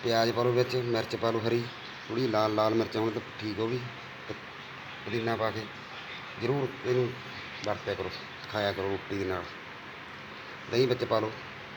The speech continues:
ਰੋਟੀ ਨਾਲ ਰਲਾ ਕੇ ਖਾ ਲਓ। ਦਾਲ ਪਾਣੀ ਘਰੇ ਹੈ ਤਾਂ ਵੀ ਤਾਂ ਬਹੁਤ ਸਵਾਦ ਲੱਗਦੀ ਚੀਜ਼। ਸੁਬਾਹ ਜੇ ਪ੍ਰਸ਼ਾਦਾ ਰੋਟੀ ਕੋਲ ਬੁੜੀਆਂ ਲਾਉਂਦੀਆਂ ਆਪਣੇ ਘਰ ਦੀਆਂ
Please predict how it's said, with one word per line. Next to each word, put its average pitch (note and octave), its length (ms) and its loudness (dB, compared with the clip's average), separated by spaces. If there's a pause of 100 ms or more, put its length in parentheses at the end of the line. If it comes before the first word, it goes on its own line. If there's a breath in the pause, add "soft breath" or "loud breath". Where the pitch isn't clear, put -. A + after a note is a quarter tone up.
(340)
ਰੋਟੀ A2 240 -4
ਨਾਲ A2 140 2
ਰਲਾ G#2 100 2
ਕੇ G#2 140 -4
ਖਾ G#2+ 120 0
ਲਓ। G#2+ 120 -2 (960)
ਦਾਲ G#2+ 180 2
ਪਾਣੀ A2 220 0
ਘਰੇ A#2+ 180 4
ਹੈ A2 100 0
ਤਾਂ A2+ 120 0
ਵੀ B2+ 100 4
ਤਾਂ A#2 180 2 (1500)
ਬਹੁਤ A#2 140 0
ਸਵਾਦ G#2 280 2
ਲੱਗਦੀ G2 280 0
ਚੀਜ਼। E2+ 400 -10
ਸੁਬਾਹ A#2+ 200 4
ਜੇ A#2 80 4
ਪ੍ਰਸ਼ਾਦਾ A2 500 2 (600)
ਰੋਟੀ A2+ 240 0
ਕੋਲ G#2+ 200 0
ਬੁੜੀਆਂ A#2+ 280 4
ਲਾਉਂਦੀਆਂ A2+ 260 4
ਆਪਣੇ A#2 120 -2
ਘਰ A#2 180 4
ਦੀਆਂ G2 220 -2